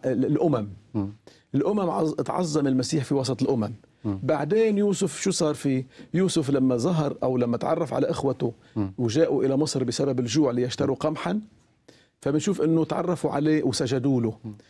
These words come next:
Speaker 1: سيأتي وقت وبنو إسرائيل يتعرفوا على المسيح يوسف الحقيقي ويسجدوا له
Speaker 2: مم.
Speaker 1: ويعترفوا به ربا وم-، ومخلصا. نفس الكلام اللي قاله المسيح بمتى ثلاثة وعشرين، "ولن ترونني"، أي عندما سآتي في ال-، في ال-، قبل المجيء الأخير.
Speaker 2: مم.
Speaker 1: بالأيام الأخيرة بدهم يتعرفوا عليه.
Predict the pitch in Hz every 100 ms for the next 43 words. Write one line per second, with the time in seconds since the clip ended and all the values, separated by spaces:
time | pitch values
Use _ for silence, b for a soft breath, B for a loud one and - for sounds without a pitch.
0 | b - 147 202 - 190 175 170 127 131
1 | 156 170 131 127 131 139 127 123 117 135
2 | 135 135 131 127 123 - 143 117 139 175
3 | - - - - 165 143 - 127 b b
4 | - 135 139 113 131 131 120 110 120 -
5 | 117 131 123 147 127 123 127 127 123 117
6 | 120 117 117 120 120 117 117 113 - 120
7 | - B - 220 220 190 156 175 170 147
8 | 147 151 127 120 147 120 131 131 131 123
9 | 123 - - 143 123 - 120 123 127 B
10 | - 127 143 139 139 147 165 139 117 113
11 | 131 117 131 135 127 - 147 143 123 127
12 | - - - 139 135 127 113 147 123 127
13 | 139 117 95 B B B - 131 127 131
14 | 151 135 165 147 139 - 151 143 139 135
15 | 107